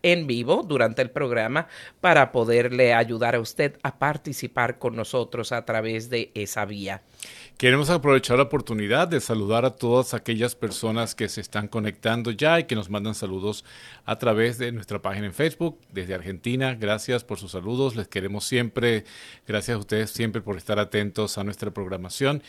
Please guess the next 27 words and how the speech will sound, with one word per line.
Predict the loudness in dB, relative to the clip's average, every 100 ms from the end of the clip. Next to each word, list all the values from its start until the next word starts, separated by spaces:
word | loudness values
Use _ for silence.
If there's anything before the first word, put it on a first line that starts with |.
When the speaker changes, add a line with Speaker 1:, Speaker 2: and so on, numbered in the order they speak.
| -18 -20 -20 -4
Speaker 2:
Quiero | 2 4
dar |
un | 4
saludo | 0 0 0
especial | -2 2 4 4
a |
mi | 2
hermano | 0 0 -2
y | -2
su | -6
familia, | -4 -4 -2 0 0
José | 0 -4 -6
Luis | -6 -6 -6 -8 -10 -12
y | -10
Lodi, | -4 -4 -2 -4
que | -6
están | -8 -8 -6
en | -6 -6
España | -6 -4 -2 -2
escuchándonos | -4 -8 -6 -6 -4 -4
desde | -4 -4 -6
Gijón, | -6 -8 -6 -4 -4
Asturias. | -6 -6 -6 -6 -8 -12 -14 -16 -20 -20 -20 -18 -6
Y | -2
a | -2
mi | -4
sobrina, | -8 -6 -4 -2 -2